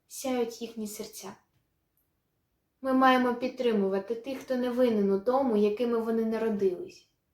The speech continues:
Не варто соромитись їх, не варто ніяковіти поруч з ними.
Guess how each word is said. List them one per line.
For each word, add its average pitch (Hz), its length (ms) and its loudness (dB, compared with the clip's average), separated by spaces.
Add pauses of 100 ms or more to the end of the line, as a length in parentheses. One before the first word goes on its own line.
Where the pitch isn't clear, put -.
(380)
Не 294 120 4
варто 302 340 8
соромитись 247 1000 0
їх, 208 380 -8 (280)
не 277 120 4
варто 294 380 4 (240)
ніяковіти 269 880 2
поруч 208 400 0
з 202 120 -8
ними. 202 360 -2